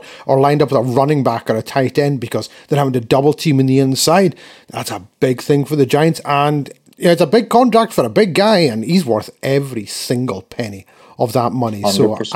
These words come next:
Speaker 1: I'm glad the Giants did that because I, I have to admit, I hate to, I hate to keep sort of flogging the dead horse, but when, with the Daniel Jones contract, I thought they are wasting so much money on this position where they could be giving it to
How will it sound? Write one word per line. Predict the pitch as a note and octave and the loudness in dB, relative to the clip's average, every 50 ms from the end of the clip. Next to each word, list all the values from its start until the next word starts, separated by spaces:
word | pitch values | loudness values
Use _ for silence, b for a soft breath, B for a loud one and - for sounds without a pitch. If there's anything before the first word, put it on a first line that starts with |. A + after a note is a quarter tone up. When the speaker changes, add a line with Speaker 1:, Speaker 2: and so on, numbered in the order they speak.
| D#3+ D#3 | -2 0
Speaker 1:
I'm | |
glad | C3 D3+ D#3 D#3+ F3 G3+ G3+ F3 | 2 2 2 4 4 2 2 0
the | G#3 | -2
Giants | E3+ D3+ F3 E3 D#3 D#3 C#3+ - - | 0 0 2 2 2 0 -2 -2 -2
did | - D3+ B2+ C#3 | -2 0 2 2
that | C3+ B2+ A#2+ - B B B B B B B - | 2 2 0 -2 B B B B B B B 0
because | E3 D#3 D#3 - E3 D3+ D3+ D3+ C#3+ - - - | 0 0 0 0 2 2 2 2 0 -2 -4 -4
I, | D3 - - | -4 -4 -4
I | - B2+ | -4 -4
have | B2 D#3 F3+ - | -2 -2 -2 0
to | - F3 | 0 0
admit, | D3+ C#3+ D3+ D3+ D3+ | 2 4 2 2 0
I | - - | -2 -8
hate | - - D#3 E3+ F#3 F3+ - | -2 2 2 2 2 2 -2
to, | - - - | -8 -10 -10
I | - | -8
hate | - - D#3+ F3 - | 0 0 2 2 0
to | - E3 | -2 -8
keep | - - F3 E3+ - _ _ _ _ _ _ | -8 -6 -6 -6 -8 _ _ _ _ _ _
sort | - D3 C#3 | 0 0 0
of | B2+ - | 0 -2
flogging | - - C#3+ C3+ C3+ D#3 D#3 D#3+ E3 D#3 | -4 -2 0 2 2 2 2 2 2 2
the | D3 | 2
dead | C3+ D3 C#3 B2+ | 2 2 2 2
horse, | C3+ C#3 B2+ A2+ G2+ - B B B B B B - | 0 0 0 0 -2 -6 B B B B B B -2
but | D3 D#3 E3 E3 - D3+ | 2 2 2 2 2 0
when, | E3 D#3+ D#3+ D#3+ | 0 0 2 2
with | D#3+ D3 | 2 2
the | C3+ C3 | 2 2
Daniel | C3+ D#3 D3+ E3+ F3+ E3 C#3+ | 0 2 4 4 4 4 2
Jones | A#2+ - C#3+ C#3+ D3 D3+ - | 2 2 2 2 2 0 0
contract, | - D#3 D#3 D#3+ E3+ - - B2+ G2+ G#2+ A2 - - - B B B B B B B - | 0 2 2 2 0 0 0 -2 -2 -2 -6 -12 -14 -18 B B B B B B B -2
I | D#3 D3+ | -2 -2
thought | C#3 - - D3+ D3 D3 C#3 - - G#2+ | 0 0 2 2 4 4 2 0 0 0
they | D#3 G3+ G3+ | 2 2 4
are | E3 C#3 C#3 | 2 2 0
wasting | C3+ C#3+ D3+ E3 D#3+ - - C#3+ C3 | 2 2 2 2 2 0 -4 -6 -4
so | - - F#3+ G#3 | -2 0 0 2
much | G#3+ A3 G#3+ E3+ | 2 0 0 2
money | F3+ F#3 F#3 F#3 F3+ C3 | 2 2 4 4 2 0
on | A#2 C3+ C3 A#2+ | 0 -2 0 2
this | D3 D#3+ D#3 - | 2 2 2 0
position | - D#3+ C#3 B2+ C#3+ B2 - - B2+ G#2 G2+ b b b b b b b b | 0 0 2 4 2 2 2 -2 -4 -4 -6 b b b b b b b b
where | C#3 C#3 D3+ D3 | 0 2 2 2
they | C3 C#3+ | 2 0
could | C#3 - - E3 D#3 B2+ | -2 0 0 -2 0 0
be | D3 D3 | -2 0
giving | B2+ D3 C#3 C3+ C#3 C#3 | 2 2 4 4 4 4
it | C3+ C3 - - | 2 0 0 -4
to | C3+ B2 - | -8 -8 -8